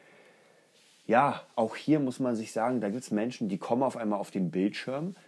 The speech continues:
und ackern durch und machen und machen Content und machen richtig coolen Content und man merkt,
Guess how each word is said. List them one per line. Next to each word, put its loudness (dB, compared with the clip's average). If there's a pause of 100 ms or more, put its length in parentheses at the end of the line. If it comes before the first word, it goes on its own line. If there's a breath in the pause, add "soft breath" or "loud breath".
(160 soft breath)
und -2
ackern -8
durch -6
und 0
machen -2
und -2
machen -2
Content -4
und -2
machen -4
richtig -4
coolen -2
Content -2
und 0
man 0
merkt, -2